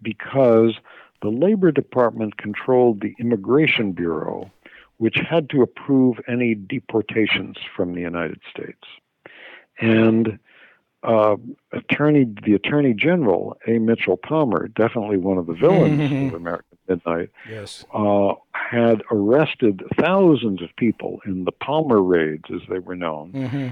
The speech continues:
Speaker 1: and was holding, uh, a great many of them in prison, preparing to deport them because they weren't American citizens. But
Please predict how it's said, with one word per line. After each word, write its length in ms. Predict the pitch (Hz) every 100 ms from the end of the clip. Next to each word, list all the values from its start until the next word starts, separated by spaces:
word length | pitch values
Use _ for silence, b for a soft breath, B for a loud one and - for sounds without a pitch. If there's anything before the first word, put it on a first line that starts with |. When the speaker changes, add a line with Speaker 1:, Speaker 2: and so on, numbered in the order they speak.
| 123
Speaker 1:
and 300 | 120 110 110
was 280 | 107 110 117 - -
holding, 640 | 170 190 151 113 107 113 -
uh, 180 | 104 95
a 60 | 98
great 280 | 110 123 120
many 240 | 131 135
of 120 | 113
them 240 | 104 101 95
in 220 | 101 95
prison, 680 | - - 226 151 104 98 107 b b b _
preparing 480 | - 104 - 151 143
to 100 | 127
deport 420 | 110 101 123 107 -
them 180 | 98 98
because 340 | 98 - 104
they 80 | 101
weren't 280 | 95 117 120
American 460 | 107 98 95 - 87 -
citizens. 460 | 143 110 - _ - -
But 340 | 131 180 -